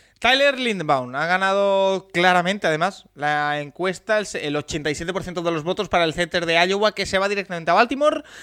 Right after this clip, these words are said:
y con el quince, oye, yo, a ver, no me voy a, no me creo que el día del draft, el día uno del draft, lleguemos al pick quince, y ya no hablo de Malik Willis, hablo de cualquiera, no haya salido ningún quarterback, ¿eh?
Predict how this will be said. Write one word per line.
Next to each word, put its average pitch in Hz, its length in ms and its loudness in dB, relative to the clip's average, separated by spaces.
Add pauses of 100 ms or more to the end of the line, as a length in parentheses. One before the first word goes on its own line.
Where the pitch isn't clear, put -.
(140)
y - 100 -8
con 226 200 0
el 208 120 0
quince, 240 400 -4
oye, 175 440 0
yo, 226 400 0 (280)
a 143 120 -2
ver, 139 280 0 (300)
no 185 240 0
me 247 160 2
voy 214 200 4
a, 180 100 4
no 185 200 -2
me 214 140 0
creo 214 320 2
que 175 80 -4
el 160 100 -2
día 190 160 2
del 175 180 -2
draft, 202 420 0
el 147 100 -8
día 175 180 2
uno 170 200 -2
del 156 120 0
draft, 196 320 2 (220)
lleguemos 165 400 -4
al 143 160 0
pick 202 220 -4
quince, 190 500 -6 (340)
y - 140 -8
ya 175 100 4
no 202 100 4
hablo 196 120 4
de 175 100 2
Malik 156 280 0
Willis, 151 240 0
hablo 143 140 0
de 170 60 2
cualquiera, 147 360 -2
no 160 100 0
haya 185 160 4
salido 190 300 2
ningún 165 240 -4
quarterback, 117 420 -8
¿eh? - 100 -14